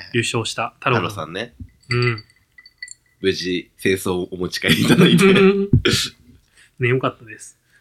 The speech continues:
Speaker 1: なんかあれなんでしょう、あの、その時持ってきてもらった天使の羽が、
Speaker 2: うん。
Speaker 1: あれなんだよね、料理とかにも使うみたいな話を
Speaker 2: ね、鍋とかに入れるとか。
Speaker 1: らしいね。
Speaker 2: うん。
Speaker 1: で、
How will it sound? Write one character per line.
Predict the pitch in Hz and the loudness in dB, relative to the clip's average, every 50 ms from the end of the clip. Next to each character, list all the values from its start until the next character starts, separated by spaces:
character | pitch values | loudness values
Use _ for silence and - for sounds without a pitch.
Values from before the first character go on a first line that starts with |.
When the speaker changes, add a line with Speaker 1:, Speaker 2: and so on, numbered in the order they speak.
| _ _ - | _ _ -2
Speaker 1:
な | 196 240 | -2 2
ん | |
か | 226 131 | 2 2
あ | 120 127 | 2 2
れ | 151 | 2
な | 175 190 | 2 2
ん | 160 | 2
で | 117 | 0
し | - - | -2 -6
ょ | 117 107 | -10 -10
う、 | 107 | -10
あ | 107 | -14
の、 | 107 107 107 127 _ _ | -14 -16 -18 -20 _ _
そ | - 185 | 0 2
の | 190 | 2
時 | 196 - - 139 | 2 2 0 -2
持 | 127 113 | -2 -2
っ | 120 | -4
て | - 131 127 | -8 -10 -10
き | - | -8
て | - 127 | -10 -12
も | 110 107 | -12 -12
ら | 107 104 | -16 -18
っ | - _ _ _ - | -20 _ _ _ -12
た | 110 107 | -12 -10
天 | - - 165 165 | 0 2 2 2
使 | 160 - 123 | 2 0 -8
の | 110 98 | -12 -14
羽 | - - 110 104 98 | -16 -18 -20 -20 -20
が、 | 98 _ - | -18 _ -2
Speaker 2:
う | 127 123 | -2 -2
ん。 | 110 87 82 _ _ - 127 117 110 110 - _ _ _ _ _ _ _ _ _ _ _ - | -2 -2 -6 _ _ -8 -6 -6 -6 -6 -10 _ _ _ _ _ _ _ _ _ _ _ -4
Speaker 1:
あ | 131 147 | -2 0
れ | 190 | 0
な | 226 | 0
ん | 175 | 0
だ | 117 110 | -2 -4
よ | 107 | -8
ね、 | 110 113 | -4 0
料 | 156 190 254 226 | 2 2 2 2
理 | 147 - | 0 -2
と | - | -4
か | - 117 | -6 -6
に | 110 107 | -10 -10
も | 104 98 - | -14 -16 -16
使 | - - - 113 | -14 -8 -8 -8
う | 110 | -8
み | 110 104 | -8 -8
た | - 139 | -4 -4
い | 151 | -4
な | - 104 | -4 -4
話 | 104 | -4
を | |
Speaker 2:
ね、 | 110 | -2
鍋 | 120 143 139 120 110 | 0 2 2 2 2
と | 107 101 - | 0 -2 -6
か | - 85 | -6 -6
に | 82 85 | -4 -6
入 | 80 78 80 73 | -6 -8 -10 -10
れ | 78 | -10
る | 80 78 | -12 -14
と | - - | -14 -20
か。 | _ _ - _ _ _ _ | _ _ -20 _ _ _ _
Speaker 1:
ら | - 113 - | -8 -8 -6
し | - - 160 143 120 | -6 -4 -2 -2 -2
い | 104 | -2
ね。 | 104 104 | -6 -12
Speaker 2:
う | 104 90 87 | -10 -10 -10
ん。 | 87 82 73 69 _ _ _ - | -10 -12 -14 -16 _ _ _ -6
Speaker 1:
で、 | 120 113 117 117 | -4 -4 -4 -8